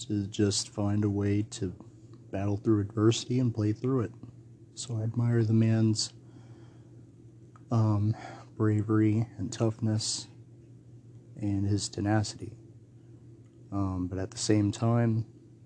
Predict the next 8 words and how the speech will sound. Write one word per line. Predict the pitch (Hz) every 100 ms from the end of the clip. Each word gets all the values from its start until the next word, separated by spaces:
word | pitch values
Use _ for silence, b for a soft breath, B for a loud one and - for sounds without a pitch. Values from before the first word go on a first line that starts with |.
| - - - - - - - - -
I | 98
mean, | 95 98 95 92 - - - - - - -
that's | 87 98
playoff | - - 113 101 98
football. | - 113 - 98 104 - - - - - - - B B B B -
You | -
know, | 95 90
guys | 90 101 101 98 98 -